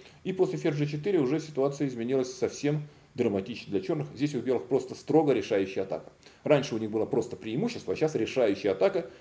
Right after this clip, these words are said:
которую невозможно парировать. Ладья бьет Е пять теперь. Ну, ферзь Ж три выигрывал партию, атакуя ладью.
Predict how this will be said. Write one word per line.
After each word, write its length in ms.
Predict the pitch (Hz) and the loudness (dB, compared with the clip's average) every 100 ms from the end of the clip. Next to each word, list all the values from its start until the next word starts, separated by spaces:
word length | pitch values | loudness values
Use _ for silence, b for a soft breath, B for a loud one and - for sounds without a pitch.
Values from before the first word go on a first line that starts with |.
| B | B
которую 320 | 110 156 147 | 0 2 2
невозможно 460 | 113 95 92 95 98 | 2 -2 -2 -6 -6
парировать. 420 | 95 85 76 - - b b | -4 -4 -6 -10 -20 b b
Ладья 280 | 123 135 151 | 6 6 6
бьет 200 | 135 131 | 4 -2
Е 80 | |
пять 240 | 120 107 - | -2 -2 -2
теперь. 320 | - 85 73 - _ b b b b b b b b b - | -10 -10 -10 -14 _ b b b b b b b b b 0
Ну, 320 | 151 240 - - - | 4 4 2 -12 -4
ферзь 240 | - 165 | 0 0
Ж 100 | 180 | 0
три 160 | 180 120 | 0 0
выигрывал 400 | 98 85 80 78 | 0 -2 -4 -4
партию, 340 | 80 - - - - _ _ _ _ _ - - | -8 -10 -20 -20 -20 _ _ _ _ _ -10 -4
атакуя 340 | 104 101 101 | -2 2 2
ладью. 320 | 95 90 85 | 2 0 -6